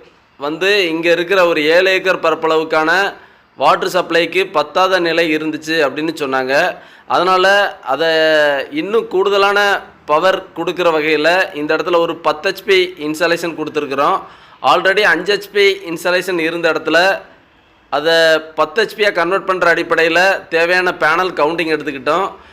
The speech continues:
இந்த இடத்துல பத்து ஹெச் பிக்கான சோலார் வாட்டர் பம்ப் இன்ஸ்டாலேஷனுக்காக இருபத்தெட்டு பேனல் நம்ம பயன்படுத்தி இருக்கிறோம். இந்த இடத்துல பாத்தீங்கன்னா, ஒரு முன்னூத்தி இருபது அடி ஆழம் கொண்டதான போர்வெல் பாயிண்ட் இருக்கு. எட்டு இன்ச்சுக்கான போர் போட்டிருக்காங்க.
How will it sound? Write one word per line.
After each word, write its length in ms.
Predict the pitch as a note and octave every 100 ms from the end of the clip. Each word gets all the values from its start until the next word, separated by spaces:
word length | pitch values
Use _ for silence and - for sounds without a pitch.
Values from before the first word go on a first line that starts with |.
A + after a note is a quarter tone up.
| -
இந்த 200 | - F3
இடத்துல 340 | F3+ F#3 G3+ F#3+
பத்து 280 | F3+ - G#3+
ஹெச் 160 | -
பிக்கான 320 | G#3 G3+ G3+ G3
சோலார் 300 | F#3 F#3+ F#3
வாட்டர் 300 | E3+ E3+ D#3+
பம்ப் 300 | F3+ F3 D#3
இன்ஸ்டாலேஷனுக்காக 800 | D3+ F3 E3+ E3+ D#3 D3+ F3 F#3+ D#3 -
இருபத்தெட்டு 480 | D#3 G3+ A3 G#3 F#3+
பேனல் 300 | D#3+ F#3 G3+
நம்ம 200 | F3+ E3
பயன்படுத்தி 460 | E3 D#3+ E3 D#3
இருக்கிறோம். 680 | D3+ C3+ C#3 E3 F#3+ - _ _ _ _ _ - - - -
இந்த 160 | C3+
இடத்துல 180 | D3+ F3 F3
பாத்தீங்கன்னா, 340 | D#3+ D#3+ F3+
ஒரு 160 | F#3 E3
முன்னூத்தி 340 | D3 F3 G3+
இருபது 260 | G#3 F#3 E3+
அடி 220 | E3 F3
ஆழம் 400 | E3+ C#3+ D3+ D3
கொண்டதான 420 | C#3+ C#3+ D3 D3+ E3+
போர்வெல் 320 | D3 E3 E3+
பாயிண்ட் 240 | E3 D3 C3
இருக்கு. 480 | C3 - D#3 G3 - - _
எட்டு 320 | C3+ D3+ G#3
இன்ச்சுக்கான 440 | G3+ F#3 F3+ F3+ D#3
போர் 240 | D#3 E3
போட்டிருக்காங்க. 680 | D3+ C#3 B2 C3 C3 E3+